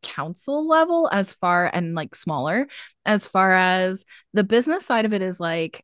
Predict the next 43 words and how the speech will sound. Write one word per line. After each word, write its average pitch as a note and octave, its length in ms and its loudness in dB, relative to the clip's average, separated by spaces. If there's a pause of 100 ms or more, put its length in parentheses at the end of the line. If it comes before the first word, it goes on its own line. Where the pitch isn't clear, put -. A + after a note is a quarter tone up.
(140)
I F3+ 80 0
think, E3+ 520 -2
<laughs> - 40 -20
and F#3 300 6
if - 160 2
you're B3 140 4
listening G#3+ 320 0
to G#3 80 0
this A3 200 0
and G3+ 200 -2
you F3 160 0
are E3+ 80 4
a E3 80 0
delegate E3 460 -2
or G3 100 -2
you F#3 120 0
had D#3 180 -2
that D#3 120 -2
experience, F3 460 -6
please E4+ 200 0
come G3 120 -4
on C3 80 -4
the - 60 -8
podcast. - 520 -8
But - 200 2 (300)
I A3 60 4
think C#4 240 2
it's, D#4 300 0
uh, G#3 180 2
essentially F#3+ 540 0
a E3+ 80 2
way E3+ 180 0
to F3+ 140 -10
describe D#3+ 480 -2
it D3 120 -2
is E3+ 140 -2
that D3+ 400 0 (420)
as F#3+ 200 6
a F#3+ 60 4
business F3 460 -2
model, D3+ 520 -2 (100)
there's, D#3+ 480 0 (340)
like, C3+ 220 0